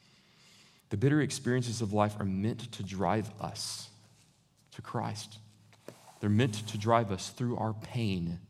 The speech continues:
to the cross. And it is at the cross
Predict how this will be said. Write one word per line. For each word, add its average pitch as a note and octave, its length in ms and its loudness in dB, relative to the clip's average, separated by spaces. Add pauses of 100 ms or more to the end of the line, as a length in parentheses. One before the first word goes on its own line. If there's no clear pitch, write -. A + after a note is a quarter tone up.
(920)
to - 80 -10
the F2+ 80 -6
cross. - 720 -10 (1300)
And G2+ 80 -2
it G2 60 0
is F2+ 100 -8
at E2+ 60 -8
the - 80 -12
cross - 680 -4